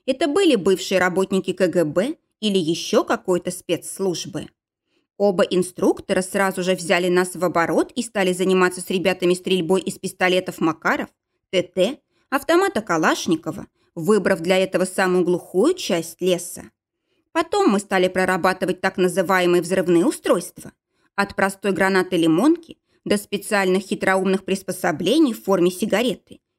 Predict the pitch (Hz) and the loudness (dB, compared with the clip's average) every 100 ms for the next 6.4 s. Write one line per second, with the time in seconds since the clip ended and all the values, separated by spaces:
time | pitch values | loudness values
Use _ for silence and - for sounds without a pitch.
0 | _ 196 185 180 180 180 175 311 370 - | _ 0 2 2 0 0 4 4 2 -6
1 | 226 165 180 190 156 - - _ _ _ | -4 -4 0 -2 -2 -6 -12 _ _ _
2 | _ _ _ _ - 160 196 185 190 180 | _ _ _ _ -10 0 0 2 2 2
3 | 151 151 320 339 196 185 190 190 175 175 | 2 0 2 4 2 0 -2 -2 0 0
4 | 156 - 226 311 233 185 - _ _ _ | 0 2 0 0 -2 -4 -10 _ _ _
5 | - 285 311 415 359 240 180 170 202 202 | -2 0 0 0 -2 0 0 0 -2 -6
6 | - - - - | -6 -14 -20 -20